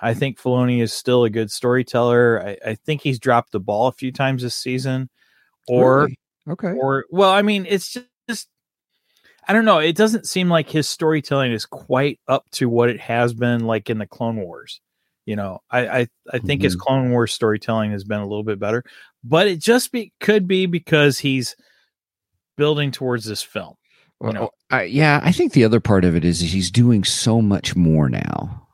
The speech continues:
Speaker 1: This is true too.
Speaker 2: And
Speaker 1: This is
Speaker 2: all,
Speaker 1: true.
Speaker 2: you know, and he's, he's putting his hand into learning, directing,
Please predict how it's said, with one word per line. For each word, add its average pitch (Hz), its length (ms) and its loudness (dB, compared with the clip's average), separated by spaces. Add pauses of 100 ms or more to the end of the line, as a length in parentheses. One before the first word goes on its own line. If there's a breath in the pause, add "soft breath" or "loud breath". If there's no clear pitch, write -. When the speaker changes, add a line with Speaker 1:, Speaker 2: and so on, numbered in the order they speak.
(200)
Speaker 1:
This 135 220 2
is 123 80 -4
true 101 180 -6
too. - 160 -18 (540)
Speaker 2:
And 82 120 0
Speaker 1:
This 71 60 -2
is 53 60 -2
Speaker 2:
all, 50 80 -6
Speaker 1:
true. 50 100 -8 (180)
Speaker 2:
you 95 80 2
know, 85 100 2
and 82 120 2
he's, 98 380 2
he's 101 380 -4 (340)
putting 139 260 2
his 98 240 4
hand 90 360 4
into 80 560 0 (540 loud breath)
learning, 95 880 2 (440)
directing, 85 920 2